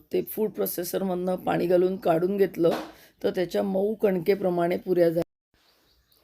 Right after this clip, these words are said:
तेल तापल्यावरती मीडियम गॅसवरती ठेवायचं आणि मग त्याच्यात दोन्ही बाजूनी, अ,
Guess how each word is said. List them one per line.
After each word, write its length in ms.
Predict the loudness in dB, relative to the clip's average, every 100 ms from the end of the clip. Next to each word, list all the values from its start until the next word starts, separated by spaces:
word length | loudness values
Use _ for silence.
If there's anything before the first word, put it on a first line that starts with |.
| -20 -20 -20 -20 -20 _ _ _ _ 4
तेल 260 | 4 4
तापल्यावरती 640 | -2 -2 -2 -2 -2 -4
मीडियम 560 | -4 -4 -4 -2 -2 0
गॅसवरती 720 | 2 0 -2 -2 -2 -2 -6
ठेवायचं 720 | -8 -4 0 0 -2 -4 -4 -6 _ -10
आणि 240 | -8 -6
मग 260 | -6 -4 -4 -6 -6
त्याच्यात 360 | -6 -2 0 -2
दोन्ही 340 | -2 0 0 0
बाजूनी, 680 | 0 -2 -2 -4 -2 -2 -4 _ _
अ, 100 | -2